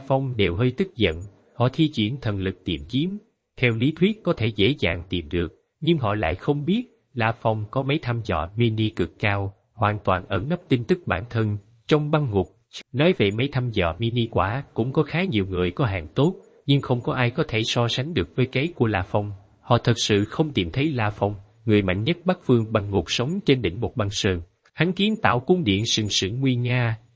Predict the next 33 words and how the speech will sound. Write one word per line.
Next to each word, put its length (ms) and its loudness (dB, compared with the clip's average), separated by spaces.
Trong 140 2
cung 180 0
điện 200 0
có 120 -4
một 200 0
sinh 220 0
mạng 220 -4
đặc 220 -2
thù 240 0
tên 160 2
là 140 -2
Ngân 340 -2
Mâu. 260 0
Ngân 240 0
Mâu, 280 2
một 220 2
trong 180 0
năm 180 -2
đại 160 0
cự 240 -2
đầu, 280 -2
ở 140 2
băng 200 0
ngục 180 0
xếp 200 0
hạng 260 -4
thứ 120 4
hai. 340 0
Đôi 140 6
mắt 260 -2
nó 100 0
luôn 220 2
nhắm, 280 -2